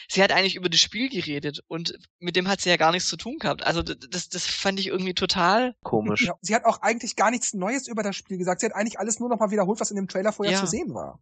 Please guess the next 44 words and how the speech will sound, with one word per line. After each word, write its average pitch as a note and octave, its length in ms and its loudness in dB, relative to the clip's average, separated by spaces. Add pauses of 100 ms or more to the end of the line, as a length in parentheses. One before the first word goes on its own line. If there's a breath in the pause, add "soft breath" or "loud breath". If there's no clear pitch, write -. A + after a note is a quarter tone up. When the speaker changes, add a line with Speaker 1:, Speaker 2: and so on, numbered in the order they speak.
(100)
Speaker 2:
Ja. A#2+ 140 -2 (240)
Speaker 1:
Also E3+ 160 -2
das F#3+ 80 2
fand G#3+ 140 4
ich F#3+ 60 2
total A3 320 2
komisch D#3 560 -6
irgendwie. D3+ 460 -12 (160)
Speaker 2:
Ja, C3 180 -4
das D3+ 240 -8
hat - 160 -8
kein C3 220 0
Hand B2 180 0
und A#2+ 160 -6
Fuß - 280 -4
gehabt - 240 0
so - 100 -2
richtig. A2+ 540 -4
Das - 180 -8
war A2 100 -2
so A2+ 280 0 (100)
zusammengewürfelt, A#2 1000 2
so G#2+ 300 -6
komisch. A2 580 -6 (120)
Speaker 3:
Und F3+ 140 2
was F#3+ 140 4
man, F#3 280 2
was F3+ 160 2
man, F#3 100 0
finde F#3+ 160 2
ich, F3 100 -4
auch F3 200 6
bedenken G#3 340 2
sollte, G3 320 2
wir F#3+ 140 6
hören G#3 160 6
diesen G3+ 200 2
ganzen A3+ 320 2
Nonsens G3 440 2
jetzt E3 380 -2
seit F3 520 4
dem A#3 140 2
Nintendo G#3 440 2
vierundsechzig. F#3 880 -4